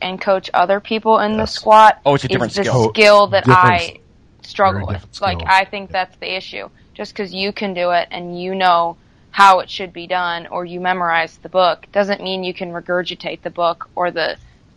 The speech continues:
Speaker 1: the squat or the movement to someone else. And that's where, that's where I have the biggest issue. They think they're a coach,
Speaker 2: Yes.
Speaker 1: but it's, you're so, like, your communication is poor. You don't
Speaker 2: Mm-hmm.
Speaker 1: actually know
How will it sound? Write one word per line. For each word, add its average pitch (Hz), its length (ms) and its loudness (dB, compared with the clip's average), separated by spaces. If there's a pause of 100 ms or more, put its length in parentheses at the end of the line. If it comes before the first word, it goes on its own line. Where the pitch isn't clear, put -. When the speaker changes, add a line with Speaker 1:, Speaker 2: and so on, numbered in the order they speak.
(360)
Speaker 1:
the 185 120 -4
squat 185 420 4
or 170 40 -6
the 175 100 -12
movement 175 380 -10
to - 100 -20
someone 170 280 -6
else. 165 220 -4
And 170 160 -14
that's 190 380 4
where, 170 420 -2 (920)
that's 233 220 6
where 208 120 2
I 196 80 2
have 190 120 -4
the 170 60 -16
biggest 170 320 -10
issue. 170 300 -12
They 170 120 -4
think 226 260 -2
they're 185 180 2
a - 40 -10
coach, 208 380 2
Speaker 2:
Yes. - 80 -18
Speaker 1:
but 175 140 -4
it's, 170 140 -12 (540)
you're 185 100 -12
so, 233 320 2
like, 196 220 -2
your 196 80 -8
communication 214 840 -4
is 190 260 -8
poor. 185 540 0 (280)
You 196 120 -12
don't 208 300 4
Speaker 2:
Mm-hmm. 101 260 -2
Speaker 1:
actually 202 580 2
know 190 580 -4